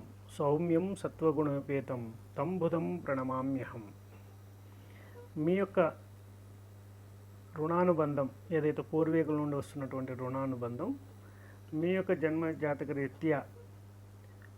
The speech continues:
బుధుడు యొక్క గ్రహం వల్ల కలుగుతుంది అని మీరు గుర్తించగలిగినప్పుడు బుధుడి ద్వారా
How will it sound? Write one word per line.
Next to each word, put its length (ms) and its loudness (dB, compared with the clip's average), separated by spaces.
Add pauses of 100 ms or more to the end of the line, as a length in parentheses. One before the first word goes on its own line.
(260)
బుధుడు 320 8 (260)
యొక్క 180 -2 (520)
గ్రహం 320 0 (100)
వల్ల 180 4 (320)
కలుగుతుంది 640 0
అని 180 2
మీరు 200 -2
గుర్తించగలిగినప్పుడు 960 -2 (920)
బుధుడి 320 6
ద్వారా 240 8